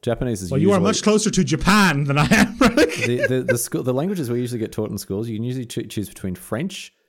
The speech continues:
Speaker 1: Jap-, Japanese, and Indonesian.
Speaker 2: That also makes sense. Yeah.
Speaker 1: Yeah, yeah.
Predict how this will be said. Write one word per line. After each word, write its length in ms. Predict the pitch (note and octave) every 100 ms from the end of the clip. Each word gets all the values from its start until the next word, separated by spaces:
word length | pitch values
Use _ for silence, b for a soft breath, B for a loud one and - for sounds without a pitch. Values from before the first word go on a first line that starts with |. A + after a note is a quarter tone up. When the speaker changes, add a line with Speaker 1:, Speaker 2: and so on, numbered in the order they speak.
| _
Speaker 1:
Jap-, 300 | G#2+ - -
Japanese, 480 | A#2 A2+ G2+ A#2 E3+ -
and 180 | G#3 G3+
Indonesian. 580 | F#3 A#3 C4 A3+ A2+ D2+ - _ _ _ _ _ _ _ _ _ -
Speaker 2:
That 60 |
also 240 | B2 E3+ D#3+
makes 200 | A#2 -
sense. 300 | G#2 G2+ -
Yeah. 120 | C3
Speaker 1:
Yeah, 140 | C#3+ A2 - _ _
yeah. 160 | G#2+ G2